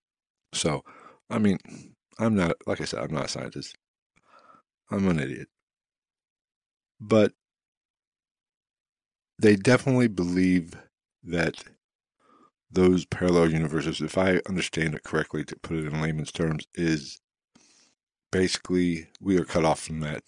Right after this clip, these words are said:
We are individual. We are, there's no connection between the two,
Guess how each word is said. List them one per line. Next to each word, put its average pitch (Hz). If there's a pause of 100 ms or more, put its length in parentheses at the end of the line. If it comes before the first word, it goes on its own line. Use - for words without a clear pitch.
We 92
are 85
individual. 76
We 90
are, 85
there's 95
no 92
connection 82
between 78
the 76
two, -